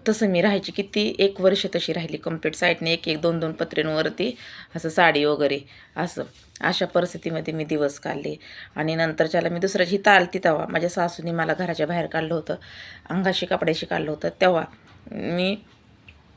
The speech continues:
इथं भाड्यानं रूम घेऊन राहत होते. माझ्या नवऱ्याचा मित्र होता आणि त्यांच्या रूममध्ये, झोपडपट्टीमध्ये मी राहत होते. तर अशी परिस्थिती मी दिवस काढले की खूपच.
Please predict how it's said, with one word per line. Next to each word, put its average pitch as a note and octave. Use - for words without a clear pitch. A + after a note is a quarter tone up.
इथं F3+
भाड्यानं F3+
रूम D#3+
घेऊन E3
राहत D#3+
होते. -
माझ्या D#3+
नवऱ्याचा D3+
मित्र D#3
होता D#3+
आणि D3+
त्यांच्या E3+
रूममध्ये, D3+
झोपडपट्टीमध्ये D3
मी G3+
राहत F#3+
होते. -
तर A3
अशी G#3+
परिस्थिती A3
मी F#3
दिवस F3+
काढले F#3+
की -
खूपच. G#3+